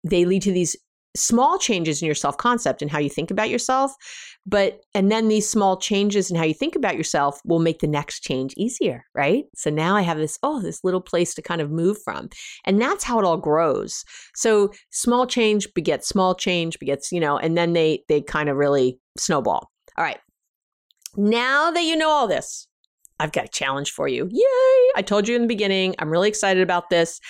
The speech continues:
I call it the Align Your Mind Challenge. <laughs> Brilliant, I know. Align your mind. So I want you to download, I have an Align Your Mind Challenge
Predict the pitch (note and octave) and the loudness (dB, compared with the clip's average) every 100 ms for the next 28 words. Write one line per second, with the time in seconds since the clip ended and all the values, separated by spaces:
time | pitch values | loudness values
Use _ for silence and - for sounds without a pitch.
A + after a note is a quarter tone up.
0 | - - _ G3 G3+ - A3+ G#3+ G#3 F#3+ | -18 -20 _ -6 -6 -2 0 2 2 0
1 | F3 E3+ D#3+ - _ _ - C#3 D#3 A3+ | 0 2 0 -4 _ _ -6 -2 0 0
2 | C#4 C#4+ C4 A#3+ B3 B3 A3+ F3+ D3+ B2 | 0 0 2 2 2 0 0 0 -2 -4
3 | - - - - - - - - _ _ | -4 -4 -4 -6 -6 -6 -6 -8 _ _
4 | - C5 B4+ C#4+ E3+ - G#3 A3 A3 C#3 | -2 2 2 2 -2 -2 0 0 0 -2
5 | C3 - D#3 F#3+ D4 G4+ A#4+ G4+ F3 B2 | -6 -6 -2 0 0 0 0 2 0 -4
6 | A#2 - - - - - - - - - | -8 -16 -18 -16 -14 -14 -16 -18 -20 -20
7 | _ _ _ _ _ - C4 B3 A#3+ - | _ _ _ _ _ -2 2 2 0 -4
8 | _ - A#3 A3+ C4+ D#4+ E4+ E4 E4 D#4+ | _ -2 0 4 4 2 2 2 2 0
9 | - C4+ A#3+ F3+ G#3+ G#3 G#3 E3 - F3+ | -2 0 2 0 0 0 2 2 2 -2
10 | G3 B3 C4 F#3+ F3 F#3 G#3 B3+ C#4+ C4+ | -2 0 2 2 2 2 2 2 2 2
11 | G#3 F3+ F3 E3+ - - F3+ E3 E3+ E3 | 2 2 2 0 -4 -2 0 2 2 0
12 | E3 - | -2 -8